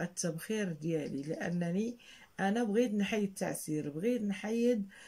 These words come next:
الأمور متعرقلة ليا، بغيت أنني يسهل عليا الله. لابد أنني نكون إيجابية في أموري ونتوكل على اللي خالقني. بعد ما حطيت ليلة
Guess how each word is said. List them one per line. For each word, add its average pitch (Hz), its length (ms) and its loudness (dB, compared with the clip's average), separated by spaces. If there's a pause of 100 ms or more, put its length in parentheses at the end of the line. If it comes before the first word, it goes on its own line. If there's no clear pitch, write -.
(240)
الأمور 220 760 2
متعرقلة 202 640 0
ليا، 156 420 0 (340)
بغيت 233 420 2
أنني 208 480 2
يسهل 208 420 0
عليا 196 260 2
الله. 151 360 -4 (640)
لابد 196 500 4 (540)
أنني 202 500 2
نكون 220 420 0
إيجابية 175 800 0 (400)
في - 120 -16
أموري 185 640 2
ونتوكل 233 640 0
على 180 240 0
اللي 185 460 0
خالقني. 160 640 -2 (460)
بعد 214 300 6
ما 233 320 6
حطيت 202 580 2
ليلة 185 540 4